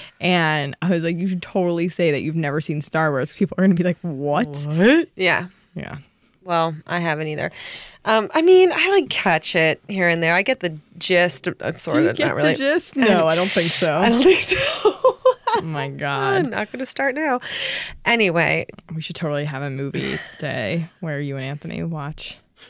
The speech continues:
Speaker 3: That sounds horrible. Why would you do that to us?
Speaker 1: Because to, you have to see Star Wars.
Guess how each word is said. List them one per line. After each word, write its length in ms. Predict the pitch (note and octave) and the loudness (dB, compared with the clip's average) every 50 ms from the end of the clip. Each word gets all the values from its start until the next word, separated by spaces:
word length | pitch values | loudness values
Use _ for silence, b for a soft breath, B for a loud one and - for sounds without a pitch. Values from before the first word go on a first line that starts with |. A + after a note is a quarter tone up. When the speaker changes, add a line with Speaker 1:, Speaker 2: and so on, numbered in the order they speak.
| B B B B B B B B | B B B B B B B B
Speaker 3:
That 140 | B3+ C#4 - | -12 -10 -6
sounds 240 | - G#4+ B4+ B4 - | 0 0 0 0 0
horrible. 680 | - - - C4+ D#4+ A4 B4 G4 C4+ F#3+ E3 D#3+ D#3+ E3 | -4 0 4 6 6 6 6 6 4 4 4 2 2 2
Why 140 | F#3 A3+ C4+ | 2 2 0
would 140 | D#4+ - - | 0 -2 -2
you 80 | F#4 | 0
do 100 | G4 G4+ | 0 2
that 100 | F4+ B3+ - | 0 0 -2
to 100 | G#3 - | -4 -4
us? 440 | - - G#3 G3+ G3+ - - - - _ _ _ _ _ - - - - _ _ - | -4 -4 -4 -4 -6 -10 -14 -14 -16 _ _ _ _ _ -20 -20 -20 -20 _ _ -8
Speaker 1:
Because 580 | G#3+ A#3 G#3+ - C4+ F#4 A4 G4+ D4+ A#3 G3+ - - - | -6 -6 -4 -2 -2 0 2 2 2 2 0 -2 -2 0
to, 320 | - D#4+ C#4+ D4+ - - | 0 2 2 2 0 0
you 120 | B3+ C4 | -2 -2
have 400 | B3 - - - D#3+ C#4 - - | -2 -4 -4 -2 -2 -4 -4 -4
to 120 | - - A3+ | -6 -8 -6
see 300 | - - G#3+ G#3+ G3+ D3+ | -6 -4 -2 -2 -2 -2
Star 380 | - - - E3 D3+ C#3+ C3 | -4 -2 -2 0 0 0 -2
Wars. 440 | B2 A2+ F2+ F2+ F2+ D3+ D#3+ D#3 - | -2 -4 -4 -4 -4 -4 -6 -8 -8